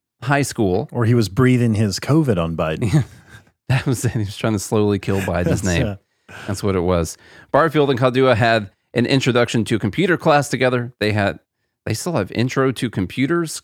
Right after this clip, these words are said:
Speaker 1: classes in the, in the last couple of years. That's still a thing.
Speaker 2: Um, maybe they teach you, like, the
Speaker 1: Is that where the kids teach the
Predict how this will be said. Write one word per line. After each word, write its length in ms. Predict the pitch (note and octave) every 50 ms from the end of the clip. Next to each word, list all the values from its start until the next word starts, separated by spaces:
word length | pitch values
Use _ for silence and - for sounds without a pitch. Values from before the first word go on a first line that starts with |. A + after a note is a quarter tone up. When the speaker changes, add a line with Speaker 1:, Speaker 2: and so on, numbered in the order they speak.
| _
Speaker 1:
classes 640 | - - - C3 C#3 D3+ - F#3+ E3+ E3 D#3+ - - - _
in 140 | B2 A#2+ A#2
the, 120 | A2+ A#2
in 280 | - - - A2 G2+ - _ _
the 80 | A2+ A2
last 220 | A#2 B2+ C3 -
couple 220 | - D3 - - B2+
of 80 | A2
years. 260 | A2 A2+ C3+ F3 E3 C#3+
That's 160 | B2+ A2 -
still 200 | - D3+ C#3+ B2+
a 40 | A#2
thing. 300 | - A#2+ A#2+ D3 E3 - _ - - - - - - - - _ _
Speaker 2:
Um, 280 | - F2 F2+ F2 F2 - _ _ _
maybe 220 | F2+ F#2 F2+ G2
they 140 | F2+ F#2+ F#2
teach 260 | - - G#2+ - -
you, 60 | G#2+
like, 220 | F#2+ G2+ G2 F#2+ -
the 80 | - G2+
Speaker 1:
Is 100 | F#2+ G#2
that 120 | B2+ C3+ C3+
where 80 | C3+
the 100 | A#2 A#2
kids 380 | G2 - - D3 C#3+ D3 C3+ -
teach 260 | - - C#3 A2+ -
the 220 | - A#2+ G#2 G2